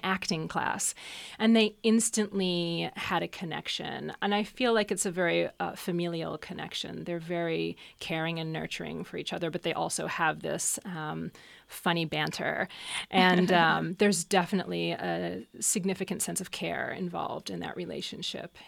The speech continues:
Speaker 1: And, um, so when I approached Gus to see if he would want to participate, I was like, "Who's Gus gonna pick?" Right? Like, I mean, he knows everybody. I was like, "He's gonna call Carmen."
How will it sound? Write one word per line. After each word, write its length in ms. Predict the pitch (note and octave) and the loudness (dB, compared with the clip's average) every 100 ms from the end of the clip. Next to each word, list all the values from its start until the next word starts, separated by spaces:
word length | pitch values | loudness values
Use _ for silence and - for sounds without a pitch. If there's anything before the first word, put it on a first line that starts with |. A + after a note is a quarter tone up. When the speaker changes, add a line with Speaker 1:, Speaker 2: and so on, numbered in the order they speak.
| - | -4
Speaker 1:
And, 520 | F3+ F3 E3+ E3 E3 - | -2 0 0 -2 -6 -10
um, 520 | E3+ E3 D#3+ D#3+ E3 - - - - - - | -10 -6 -6 -6 -6 -8 -10 -10 -18 -20 -6
so 540 | - - F#3 F3 E3+ E3+ | 0 4 6 6 4 4
when 120 | F#3+ | 2
I 60 | F#3 | 2
approached 720 | F3+ - A#3 A#3 - - - | 0 -2 2 2 2 -2 0
Gus 260 | F#3 F3 - | 2 2 0
to 100 | F#3 | -4
see 220 | - E3+ | -2 -2
if 120 | E3+ | -4
he 120 | F3+ | -4
would 100 | E3 | -6
want 280 | D#3+ D#3+ D#3+ | -4 -6 -4
to 220 | - F3 D#3 | -2 -2 -2
participate, 840 | F#3+ - A#3 A#3 F#3 D#3 D3+ - _ - - - | -2 -2 -2 -2 -2 0 -2 -6 _ -20 -10 4
I 100 | G3+ | 10
was 180 | G#3+ F#3+ | 10 10
like, 200 | F3+ D#3+ - | 6 0 -6
"Who's 520 | - E3+ D#3 C#3+ B2+ | -8 -4 -2 -2 -4
Gus 340 | - C#3 - | -6 -6 -6
gonna 300 | - C3 A#2+ - | -6 -8 -10 -12
pick?" 520 | - B2+ - - - - | -10 -10 -12 -16 -14 -4
Right? 300 | D#3 F3 - | 0 0 -2
Like, 300 | F3+ - - - | -6 -8 -14 -10
I 120 | F3 | -6
mean, 340 | E3+ D3+ D#3 D3 G#3 _ | -4 -4 -4 -6 -12 _
he 120 | F#3 | -2
knows 280 | F3+ F#3 E3 | 0 0 -2
everybody. 560 | D3 D3 D#3 D#3 - - - - - - | -6 -6 -6 -6 -8 -12 -12 -12 -4 2
I 40 | |
was 100 | G3 | 4
like, 100 | - | 4
"He's 160 | G#3 F#3 | 2 2
gonna 140 | D#3 | 0
call 180 | - D#3 | -6 -8
Carmen." 380 | - - - | -8 -10 -10